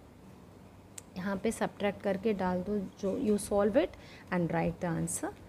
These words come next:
here। Okay, so, uh, making, uh,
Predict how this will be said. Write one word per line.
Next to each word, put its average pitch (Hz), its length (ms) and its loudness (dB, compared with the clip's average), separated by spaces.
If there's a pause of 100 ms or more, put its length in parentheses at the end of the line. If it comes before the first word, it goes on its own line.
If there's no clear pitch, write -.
(260)
here। - 260 -4 (680)
Okay, 277 260 -6 (640)
so, - 140 0
uh, 233 480 6
making, 254 420 8 (120)
uh, 226 280 2